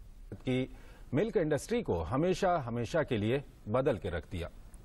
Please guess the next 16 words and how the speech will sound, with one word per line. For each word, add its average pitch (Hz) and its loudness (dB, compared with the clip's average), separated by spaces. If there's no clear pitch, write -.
तीस 202 4
सालों 127 4
में 131 2
उन्होंने 131 2
दूध 120 2
की 120 0
कमी 120 4
से 151 4
जूझ 104 0
रहे 113 4
भारत 98 2
को 170 4
विश्व 107 2
का 110 4
सबसे 98 0
बड़ा 82 2